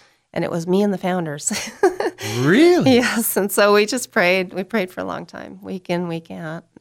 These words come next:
Speaker 1: and opened up a couple years later.
Speaker 2: Wow. So now you look back at it, uh, and I'm gonna, I'm gonna just gonna,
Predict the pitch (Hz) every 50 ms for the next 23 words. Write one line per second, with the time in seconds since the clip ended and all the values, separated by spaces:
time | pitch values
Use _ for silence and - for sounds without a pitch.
0 | _ - 180 175 170 165 170 - - 170 165 - 180 175 185 202 - _ _ _
1 | _ _ - 185 - 202 190 190 190 - 214 208 202 202 202 - _ _ _ _
2 | - 95 104 113 117 113 113 107 101 95 90 85 85 85 _ - 139 135 139 151
3 | 185 196 156 147 131 135 139 - - 127 123 113 110 - 120 110 110 110 117 123
4 | 120 - _ _ _ _ _ _ _ - 117 117 113 113 113 120 123 131 127 127
5 | 127 135 131 123 120 127 127 120 120 117 123 117 117 104 - - - 127 123 113
6 | 101